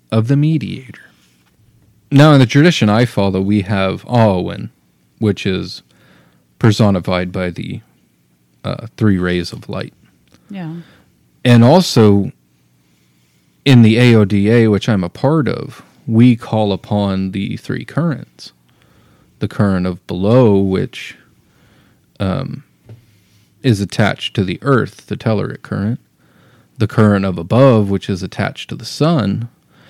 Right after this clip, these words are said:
Speaker 1: And when those two fuse in the right combination, they give birth to the lunar current, um, which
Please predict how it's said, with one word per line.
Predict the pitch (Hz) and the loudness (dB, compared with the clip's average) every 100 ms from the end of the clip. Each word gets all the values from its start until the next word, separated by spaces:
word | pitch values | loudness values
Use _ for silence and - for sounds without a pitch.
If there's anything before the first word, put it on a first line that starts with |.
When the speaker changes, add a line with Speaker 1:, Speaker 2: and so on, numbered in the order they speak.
| - _ _ | -20 _ _
Speaker 1:
And | 113 101 95 | -2 0 2
when | 101 98 | 2 2
those | 104 101 95 - | 2 0 -2 -10
two | - 107 98 95 90 - _ _ _ - | -4 0 0 -2 -4 -10 _ _ _ -20
fuse | - 113 110 107 101 95 | -6 2 4 4 2 0
in | 98 | -2
the | 95 | -2
right | 98 95 | -2 -2
combination, | - 104 92 95 104 135 - 95 92 | -4 -6 -4 -2 0 0 -2 -6 -6
they | 95 | -4
give | 95 90 85 | -4 -6 -6
birth | 101 92 _ | -6 -6 _
to | - | -8
the | 101 | -4
lunar | 113 156 110 | 2 2 2
current, | - - - - _ _ _ _ _ _ _ _ _ _ _ _ - | -4 -12 -12 -16 _ _ _ _ _ _ _ _ _ _ _ _ -4
um, | 95 98 98 90 113 - _ _ _ _ _ _ _ _ _ _ _ | -4 -4 -6 -10 -14 -20 _ _ _ _ _ _ _ _ _ _ _
which | - 98 - - - | -4 -4 -4 -12 -16